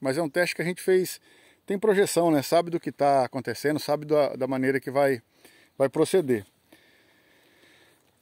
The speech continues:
Vou lá. Aqui, ó, dá pra ver que não foi limpar totalmente ainda, que a mamãe veio plantando.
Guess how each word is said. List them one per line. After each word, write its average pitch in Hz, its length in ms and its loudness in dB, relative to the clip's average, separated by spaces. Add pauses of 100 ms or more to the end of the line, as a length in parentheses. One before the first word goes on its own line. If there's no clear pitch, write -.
Vou 147 120 2
lá. 147 120 -2 (840)
Aqui, 180 300 0
ó, 139 140 4
dá 131 100 2
pra 143 160 0
ver 151 140 0
que 170 80 -10
não 180 80 0
foi 175 160 -2
limpar 156 240 0
totalmente 180 480 -2
ainda, 156 100 0
que 160 80 -6
a 175 40 -2
mamãe 160 460 -2 (160)
veio 135 180 0
plantando. 143 520 0